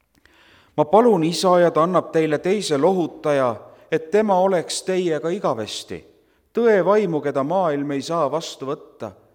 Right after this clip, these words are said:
sest ta ei näe teda ega tunne teda ära. Teie tunnete ta ära, sest ta jääb teie juurde ja on teie sees." Siin väga selgelt öeldakse, et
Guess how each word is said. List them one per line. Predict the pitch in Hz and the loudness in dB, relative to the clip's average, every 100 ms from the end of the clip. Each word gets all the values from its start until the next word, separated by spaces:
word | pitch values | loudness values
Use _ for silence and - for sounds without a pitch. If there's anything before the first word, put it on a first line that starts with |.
| _ | _
sest | - 143 | -12 -8
ta | 151 | -6
ei | 143 | -2
näe | 185 160 123 | -2 -2 -2
teda | 135 127 | -6 -6
ega | 117 107 | -6 -8
tunne | 147 180 139 | -8 -8 -8
teda | 117 104 135 | -8 -6 -6
ära. | 151 85 - _ _ _ _ _ _ - | -6 -10 -14 _ _ _ _ _ _ -4
Teie | 196 233 196 | -2 -2 -4
tunnete | 208 196 151 123 | -4 -4 -6 -8
ta | 110 117 | -6 -6
ära, | 180 117 90 - _ _ _ - | -4 -6 -8 -14 _ _ _ -18
sest | 127 | -10
ta | 135 | -6
jääb | 131 175 143 - | -4 -2 -4 -6
teie | 123 117 | -8 -6
juurde | 127 160 113 - | -6 -8 -8 -10
ja | 101 107 | -12 -12
on | 107 | -12
teie | 120 107 | -14 -14
sees." | 151 123 - - - _ _ _ _ _ _ _ _ _ - | -14 -16 -18 -20 -20 _ _ _ _ _ _ _ _ _ -18
Siin | 170 | -12
väga | 220 190 | -8 -6
selgelt | 220 220 180 - | -4 -4 -6 -4
öeldakse, | 196 180 170 - - 175 | -4 -4 -8 -10 -4 -4
et | 170 - - | -4 -14 -20